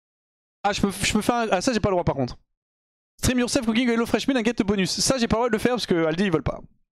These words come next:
Ils veulent pas que je cuisine. Donc ça, le Cooking Stream Bonus, euh, on pourra pas le faire malheureusement. Je, je vous le dis, parce qu'en fait on est aussi sponsor par Aldi qui, avec Solari qui donne la, la nourriture et tout, donc, euh, c'est pour ça que c'est un peu délicat. Mais ils ont bien accepté, donc voilà.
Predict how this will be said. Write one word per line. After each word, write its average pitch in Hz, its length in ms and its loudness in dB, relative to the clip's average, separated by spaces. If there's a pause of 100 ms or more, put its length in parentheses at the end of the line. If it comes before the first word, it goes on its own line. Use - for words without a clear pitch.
(160)
Ils 151 60 0
veulent 160 120 2
pas 214 120 0
que - 60 -10
je - 60 -10
cuisine. 151 420 0 (880)
Donc 151 140 0
ça, 240 100 2
le 202 80 2
Cooking 240 240 0
Stream 233 220 0
Bonus, 220 400 0
euh, 151 1040 2 (920)
on 143 60 -6
pourra 160 160 2
pas 180 80 0
le 185 80 -2
faire 143 160 0
malheureusement. 127 540 0
Je, 131 180 -2
je 131 160 2
vous 147 60 0
le 135 60 0
dis, 170 260 2
parce - 140 -4
qu'en 156 140 0
fait 202 160 0
on 185 60 0
est 160 60 2
aussi 151 140 -4
sponsor 180 260 0
par 175 100 2
Aldi 185 160 -2
qui, 147 480 2
avec 143 200 0
Solari 156 300 0
qui - 120 -12
donne 147 200 -2
la, 135 640 2 (240)
la 143 80 -2
nourriture 139 400 0
et 139 80 0
tout, 185 140 -2
donc, 147 180 0
euh, 135 80 2
c'est - 100 -6
pour - 40 -6
ça 175 80 0
que - 60 -12
c'est - 60 0
un 131 60 -2
peu 185 100 -2
délicat. 175 360 -2 (600)
Mais 165 60 4
ils 170 100 0
ont 160 40 2
bien 170 100 4
accepté, 196 380 2
donc 175 100 2
voilà. 135 200 2